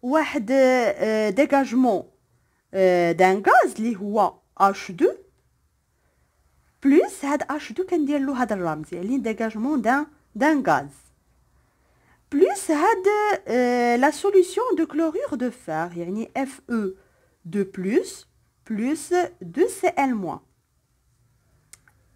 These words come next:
فاش كندير اونتر بارونتيز راه اون سوليسيون، يعني عندي، آه، لا سوليسيون داسيد كلوريدريك و لا سوليسيون، آه، دو كلورور دو فار. اذا هنايا الا شفت هاد ليكواسيون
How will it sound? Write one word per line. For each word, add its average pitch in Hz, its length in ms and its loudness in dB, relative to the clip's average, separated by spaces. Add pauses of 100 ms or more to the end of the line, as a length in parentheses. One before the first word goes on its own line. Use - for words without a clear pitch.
فاش 240 200 -8
كندير 247 520 0
اونتر 254 260 -2 (140)
بارونتيز 240 680 0 (600)
راه 330 580 2
اون 320 120 0
سوليسيون، 359 640 0 (440)
يعني 175 280 -4
عندي، 180 420 -8 (340)
آه، 190 300 6
لا 202 140 4
سوليسيون 254 680 -4 (400)
داسيد 240 360 -2
كلوريدريك 214 680 -4
و 294 80 -2
لا 294 140 2
سوليسيون، 311 600 0 (520)
آه، 240 280 2
دو 233 180 -2
كلورور 320 520 0 (260)
دو 302 180 0
فار. 147 340 -10 (360)
اذا 339 120 4
هنايا 359 420 4
الا 339 140 2
شفت - 280 -12
هاد 262 200 -4
ليكواسيون 254 640 -4